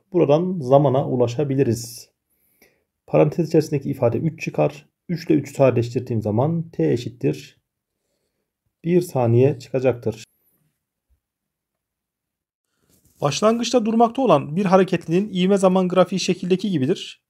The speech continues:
Buna göre bu hareketlinin altı saniyede aldığı yol kaç metredir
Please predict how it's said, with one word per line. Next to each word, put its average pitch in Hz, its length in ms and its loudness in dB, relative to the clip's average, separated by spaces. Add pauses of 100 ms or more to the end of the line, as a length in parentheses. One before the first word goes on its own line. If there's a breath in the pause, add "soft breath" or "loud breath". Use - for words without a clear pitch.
(360)
Buna 170 160 4
göre 220 260 2
bu 214 100 0
hareketlinin 180 720 -2 (480)
altı 196 280 0
saniyede 165 340 2
aldığı 160 300 4
yol 208 260 0 (180)
kaç - 360 -6
metredir 151 720 -2